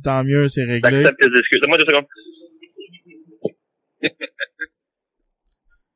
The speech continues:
Speaker 3: Je vais le fa-, je vais le faire craquer, Patrice, à un moment donné,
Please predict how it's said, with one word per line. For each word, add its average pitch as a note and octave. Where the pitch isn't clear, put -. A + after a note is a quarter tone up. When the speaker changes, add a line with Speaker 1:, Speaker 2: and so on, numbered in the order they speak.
Speaker 3:
Je -
vais B2+
le -
fa-, C3+
je C#3+
vais C3
le -
faire C#3+
craquer, C#3
Patrice, A#2+
à B2
un A#2
moment G#2
donné, -